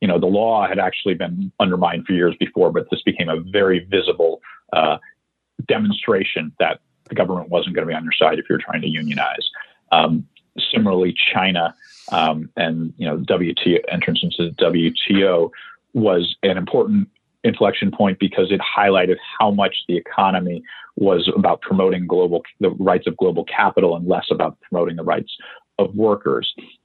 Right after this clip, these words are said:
And of course, you know, there's a lot of studies that will highlight th-, those individual points, but really to me, they are most important as highlighting the underlying trends,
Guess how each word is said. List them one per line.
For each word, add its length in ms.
And 260
of 120
course, 320
you 80
know, 60
there's 160
a 60
lot 180
of 120
studies 380
that 100
will 200
highlight 340
th-, 200
those 220
individual 580
points, 280
but 180
really 240
to 140
me, 160
they 140
are 140
most 400
important 520
as 280
highlighting 400
the 180
underlying 560
trends, 480